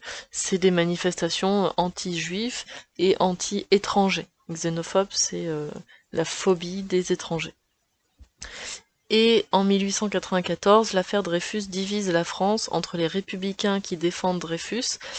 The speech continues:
et les adversaires de la République qui veulent profiter de la crise pour déstabiliser le pays. L'affaire montre aussi que les valeurs défendues par la République ont fini par s'enraciner et sont partagées par la majorité des Français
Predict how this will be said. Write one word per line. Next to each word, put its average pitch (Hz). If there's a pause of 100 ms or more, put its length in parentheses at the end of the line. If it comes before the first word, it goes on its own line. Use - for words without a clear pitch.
(200)
et 196
les 170
adversaires 196
de 185
la 165
République 165 (260)
qui -
veulent 175
profiter 208
de 180
la 160
crise 202
pour 160
déstabiliser 170
le 180
pays. 151 (720)
L'affaire 202
montre 208
aussi 202
que 196
les 175
valeurs 185
défendues 180
par 170
la 156
République 165 (300)
ont 180
fini 233
par 202
s'enraciner 180 (340)
et 185
sont 196
partagées 196
par 180
la 160
majorité 190
des 180
Français 175